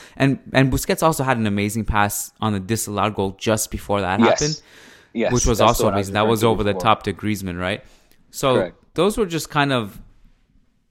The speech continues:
Speaker 1: I think it was like, you know, they obviously took advantage of Alaves not defending well, but even when Alaves were defending well, they,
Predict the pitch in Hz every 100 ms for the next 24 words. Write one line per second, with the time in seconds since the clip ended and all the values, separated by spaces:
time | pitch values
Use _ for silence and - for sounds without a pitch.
0 | - 135 - 175 - 170 131 127 110 -
1 | - 131 117 101 120 117 127 131 - 127
2 | - 123 110 110 107 101 101 104 98 101
3 | 95 - 92 98 92 87 95 104 90 113
4 | 120 135 151 131 117 107 104 95 101 107
5 | 107 107 101 95 95 90 98 95 92